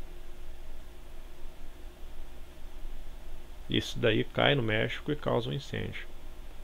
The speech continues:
Os terremotos estão acontecendo. Houve um terremoto de oito ponto zero e causou rachaduras imensas. <laughs> Pois é, nem tudo eles vão reportar, né? Nem tudo. A mídia falou sobre o terremoto? Eu não ouvi.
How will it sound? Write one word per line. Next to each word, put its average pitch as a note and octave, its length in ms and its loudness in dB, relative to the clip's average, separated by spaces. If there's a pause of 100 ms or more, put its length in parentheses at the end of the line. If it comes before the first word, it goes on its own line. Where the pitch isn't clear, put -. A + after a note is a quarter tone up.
(340)
Os - 80 -8
terremotos G#2+ 480 2
estão - 140 0
acontecendo. - 640 0 (840)
Houve G2+ 160 0
um G2+ 40 -2 (140)
terremoto G#2+ 360 2
de - 80 -4
oito C#3+ 180 4
ponto - 260 0
zero G#2 240 4
e - 20 -2
causou A#2 340 2
rachaduras A#2+ 540 0
imensas. C3 640 2 (580)
<laughs> - 80 -4 (520)
Pois D#3 200 6
é, C3 220 12 (640)
nem C#3+ 180 8
tudo F#3 200 6
eles F#3 100 4
vão F#3 80 8
reportar, E3 480 8
né? A2+ 120 4
Nem C3+ 120 0
tudo. A#2 340 2 (440)
A A#2+ 100 6
mídia D3 260 8
falou D3 300 12
sobre B2 240 4
o - 20 -2
terremoto? C3+ 540 10 (1500)
Eu A2 120 6
não C3 100 6
ouvi. B3 300 8